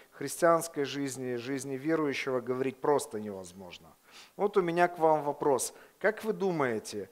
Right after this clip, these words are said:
вот в порядке приоритетности общение и искупление, что важнее, что должно стоять на первом месте?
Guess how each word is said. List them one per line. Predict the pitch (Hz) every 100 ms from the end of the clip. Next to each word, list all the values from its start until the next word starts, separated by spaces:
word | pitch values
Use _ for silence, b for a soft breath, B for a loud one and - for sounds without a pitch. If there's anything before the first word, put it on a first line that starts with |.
| b -
вот | 131
в | -
порядке | 151 165 202 -
приоритетности | 202 180 175 170 170 175 151 127 104 - - 87 B B B B
общение | 110 - - 185 214 214 202
и | 196 160 156
искупление, | 151 - - 156 147 120 107 101
что | - - 196 214 220 214
важнее, | 135 151 151 160 160 127
что | 107 - 175
должно | 170 156 156
стоять | 147 - 143 139 113
на | 131
первом | - 127 117 107 101
месте? | 98 - -